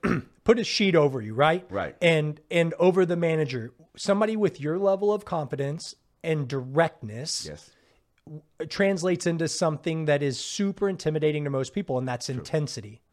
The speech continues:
Speaker 2: True.
Speaker 1: So
Speaker 2: Yeah.
Speaker 1: you come off as a very intense person
Speaker 2: Yes.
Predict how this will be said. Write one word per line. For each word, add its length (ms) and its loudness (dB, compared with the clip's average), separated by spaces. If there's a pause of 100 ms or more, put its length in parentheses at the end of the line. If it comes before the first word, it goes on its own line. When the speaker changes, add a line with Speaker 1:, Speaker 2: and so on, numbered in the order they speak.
(200)
Speaker 2:
True. 300 -6 (220)
Speaker 1:
So 380 6
Speaker 2:
Yeah. 200 -10 (100)
Speaker 1:
you 220 4
come 260 4
off 220 4
as 140 -2
a 40 -2
very 440 2 (160)
intense 680 -2
person 640 -6
Speaker 2:
Yes. 300 -12